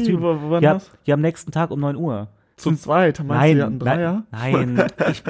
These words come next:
Speaker 2: ich meine einfach generell. Das,
Speaker 1: Ach so,
Speaker 2: und
Speaker 1: ja,
Speaker 2: ich wollte
Speaker 1: ja.
Speaker 2: jetzt gerade auch nicht nur das, das halt über Mädels sagen, nein, ich wollte auch sagen, auch,
Speaker 1: Ach so,
Speaker 2: auch
Speaker 1: ich dachte, bestimmte Mädels hättest du
Speaker 2: Nein,
Speaker 1: gesehen
Speaker 2: nein,
Speaker 1: von dir,
Speaker 2: nein,
Speaker 1: die
Speaker 2: nein,
Speaker 1: du kennst.
Speaker 2: auch ein, auch ein paar Jungs, die dann noch mit Kostümen
Speaker 1: Ja, ja.
Speaker 2: rumgelaufen sind und die kamen halt irgendwoher. Das ist ja meistens, wenn's der elfte elfte ist, dann, äh, war's wahrscheinlich, denk ich mal,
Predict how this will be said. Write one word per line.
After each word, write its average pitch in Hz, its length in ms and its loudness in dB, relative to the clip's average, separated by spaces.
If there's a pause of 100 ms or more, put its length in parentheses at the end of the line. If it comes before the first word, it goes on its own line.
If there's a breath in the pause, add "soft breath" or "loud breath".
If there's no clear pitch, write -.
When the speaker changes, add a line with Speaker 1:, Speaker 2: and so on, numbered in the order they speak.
(120)
Speaker 2:
ich 135 80 -6
meine 147 220 2
einfach 120 160 -2
generell. 151 380 2
Das, 135 100 -2
Speaker 1:
Ach 135 100 -6
so, 156 460 4
Speaker 2:
und 131 80 -2
Speaker 1:
ja, 139 80 6
Speaker 2:
ich 143 60 4
wollte 131 160 6
Speaker 1:
ja. 180 40 6
Speaker 2:
jetzt 175 140 0
gerade 147 160 2
auch 143 80 4
nicht 165 160 -2
nur 151 100 2
das, 131 160 -4 (160)
das - 160 -4
halt 139 80 0
über 123 160 2
Mädels 131 320 4
sagen, 117 220 2
nein, 123 100 0
ich 107 80 -6
wollte 120 140 -2
auch 117 80 -2
sagen, 120 260 0 (120)
auch, 127 200 2
Speaker 1:
Ach 104 140 -10
so, - 240 -4
Speaker 2:
auch 131 180 6
Speaker 1:
ich 143 100 -8
dachte, 160 320 0
bestimmte 160 600 -2
Mädels 131 400 0
hättest 131 220 -6
du 127 60 -8
Speaker 2:
Nein, 110 100 0
Speaker 1:
gesehen 117 160 4
Speaker 2:
nein, 113 160 2
Speaker 1:
von 123 160 -6
dir, 127 100 -6
Speaker 2:
nein, - 80 2
Speaker 1:
die 113 80 0
Speaker 2:
nein, 113 140 2
Speaker 1:
du - 60 -
kennst. 139 140 -4
Speaker 2:
auch 120 160 2
ein, 113 180 -2 (280 soft breath)
auch 123 160 -2
ein 117 80 -2
paar 113 140 2
Jungs, 131 440 4
die 113 180 -2
dann 117 160 2
noch 113 100 0
mit 117 120 -2
Kostümen 139 360 -2
Speaker 1:
Ja, 147 100 6
ja. 117 60 6
Speaker 2:
rumgelaufen 110 340 4
sind 123 200 -2
und 127 100 -4
die 110 80 -8
kamen 123 260 2
halt 110 140 2
irgendwoher. 104 400 2
Das 104 100 -2
ist 107 140 -8
ja 117 80 2
meistens, 107 500 -2
wenn's 113 200 -2
der 95 100 -6
elfte 110 260 -4
elfte 113 300 0
ist, 123 160 0
dann, 110 120 0
äh, 120 160 2
war's 117 300 0
wahrscheinlich, 113 420 -2
denk 123 280 2
ich 123 120 0
mal, 120 220 0